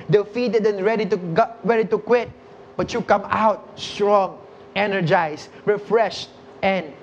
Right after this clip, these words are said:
confident. Amen? You know, sabi nila yung word na confident, himayin natin yung daw con is with, the rest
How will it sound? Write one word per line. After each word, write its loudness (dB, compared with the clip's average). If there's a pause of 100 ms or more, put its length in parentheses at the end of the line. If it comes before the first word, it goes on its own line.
(160)
confident. -4 (640)
Amen? 0 (420)
You -4
know, 0 (600)
sabi 0
nila 2
yung 0
word 0
na -2
confident, 0 (840)
himayin 0
natin 0
yung -2
daw 4
con 0
is -10
with, 0 (720)
the 2
rest 0